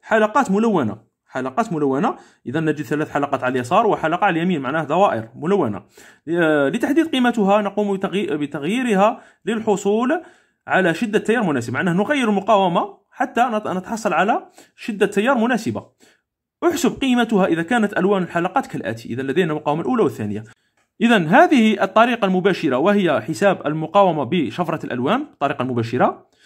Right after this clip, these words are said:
معظم الأساتذة درسوها للتلاميذ، والمع-، والبعض الآخر لم يدرسوها بحجة أنها تم حذفها من البرنامج.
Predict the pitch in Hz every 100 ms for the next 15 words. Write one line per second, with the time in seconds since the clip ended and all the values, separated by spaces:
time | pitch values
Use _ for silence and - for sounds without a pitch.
0 | - - _ _ 170 262 269 233 208 233
1 | 254 185 175 208 - _ _ _ _ _
2 | _ _ 180 180 185 202 190 165 143 127
3 | 147 240 - _ _ - 302 277 247 320
4 | 262 220 202 190 311 285 254 175 226 330
5 | 311 202 165 151 120 117 123 _ _ _
6 | - 131 175 185 214 180 180 202 202 196
7 | 262 - 285 226 240 339 339 185 226 240
8 | 208 139 117 110 110 113